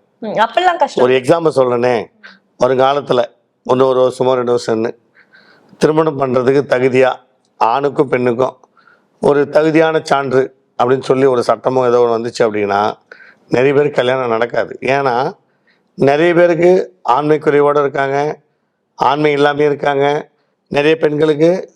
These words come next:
Speaker 2: குழந்தை பாக்கிய தகுதி இல்லாத பெண்களும் இருக்காங்க. அந்த காலத்துல, இந்த காலத்துல இப்படி இருக்கு. இது யாரும் நடைமுறைக்கு வராது, நடைமுறை சாத்தியமும் இல்லை.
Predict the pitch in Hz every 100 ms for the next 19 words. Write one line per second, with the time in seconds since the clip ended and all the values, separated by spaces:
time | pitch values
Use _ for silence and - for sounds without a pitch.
0 | - 139 151 156 147 143 135 143 147 143
1 | 143 139 139 135 139 127 127 117 113 -
2 | _ _ _ _ _ _ _ _ _ -
3 | - 160 170 175 185 175 160 160 160 170
4 | 170 175 170 147 160 160 160 - - -
5 | 151 147 160 170 147 165 165 151 143 139
6 | 135 147 143 175 139 143 147 139 131 139
7 | 143 131 120 120